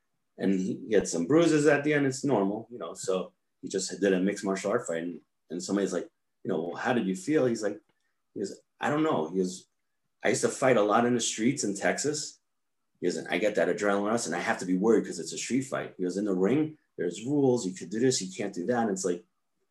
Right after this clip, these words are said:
I don't feel that, like, adrenaline rush that will help me fight harder 'cause I know I'm not gonna die. So,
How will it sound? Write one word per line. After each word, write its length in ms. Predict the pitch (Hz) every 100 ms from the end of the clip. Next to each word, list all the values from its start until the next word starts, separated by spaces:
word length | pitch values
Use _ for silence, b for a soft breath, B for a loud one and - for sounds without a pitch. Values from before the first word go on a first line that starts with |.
| _ _ _ _ _ -
I 60 |
don't 160 | 117 113
feel 320 | - 135 117
that, 180 | 98 90
like, 280 | 80 80 - _ _ _ 92
adrenaline 560 | 92 110 120 120 104
rush 200 | 95 95
that 120 | 90
will 100 | 87
help 220 | 92 117 98
me 100 | 95
fight 280 | - 95
harder 480 | - 117 135 101 92
'cause 300 | - 92 - _ -
I 100 | 101
know 140 | 104
I'm 100 | 98
not 180 | 95 95
gonna 160 | 85
die. 420 | 76 76 71 - _ _ _ _ _ _ _ _ _ _ _ _ _
So, 540 | - 127 110 104 -